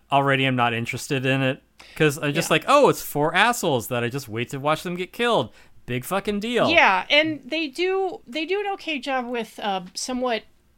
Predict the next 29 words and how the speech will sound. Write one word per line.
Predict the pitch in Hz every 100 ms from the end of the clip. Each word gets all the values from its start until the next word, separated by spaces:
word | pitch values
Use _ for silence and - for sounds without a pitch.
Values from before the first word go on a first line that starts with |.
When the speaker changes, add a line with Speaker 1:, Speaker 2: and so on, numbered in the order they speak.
| - 185
Speaker 2:
distinguishing | 233 - 370 381 381 - 285 262
their | 226
personalities, | - 233 220 196 196 196 208 196 190
and | 208
in | 190
fact, | 185 247 220
one | 202 285
of | 330
them | 311 254
is | -
played | - 220 214 220
by | 185 196 185
the | 180
guy | 185 185 202
who | 160
played | _ - 185 175
Hugo, | 170 - 226 214 190 160 175 220 - _ -
um, | 180 180 180 170 -
ev-, | 208 202
I | 202
think | 190 269
everyone's | 240 220 185
least | 175 202 - -
favorite | 190 175 175 175 - _ _
Martin | - 190 190
Scorsese | - 185 175 202 190 180
film. | - 170 160 170 _ _ - - _ _ _ -
Speaker 1:
Hmm. | 120 143
Speaker 2:
Um, | 220 220 220 226